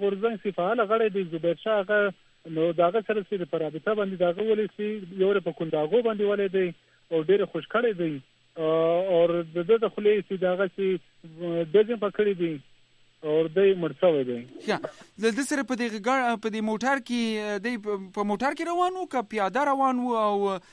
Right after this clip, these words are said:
Speaker 2: بل څوک هم ورسره و؟
Speaker 1: آه، نور، نور بالکل د، د پښتون ژغورنې نور ملګري هم ورسره و، خو دوی پیاده و او د پولیسو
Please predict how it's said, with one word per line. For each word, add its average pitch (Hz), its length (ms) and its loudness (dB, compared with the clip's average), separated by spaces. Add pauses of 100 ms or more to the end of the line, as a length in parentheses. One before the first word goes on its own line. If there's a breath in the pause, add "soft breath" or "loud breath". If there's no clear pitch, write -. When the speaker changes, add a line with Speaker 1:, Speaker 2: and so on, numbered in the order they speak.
(200 loud breath)
Speaker 2:
بل 262 180 0
څوک 294 240 -4
هم 285 100 2
ورسره 247 320 0
و؟ 381 120 -2 (1200)
Speaker 1:
آه، 180 320 2
نور، 226 320 2
نور 214 260 2 (260)
بالکل 214 360 -4
د، 190 400 4
د 175 380 2
پښتون 170 400 -4
ژغورنې 190 680 -4
نور 190 280 -2
ملګري 180 380 -2
هم 202 100 -6
ورسره 185 320 -2
و، 220 200 -2 (280 soft breath)
خو 175 80 -6
دوی 180 140 -4
پیاده 180 340 2
و 196 280 4
او 165 60 6
د 165 80 2
پولیسو 202 580 -2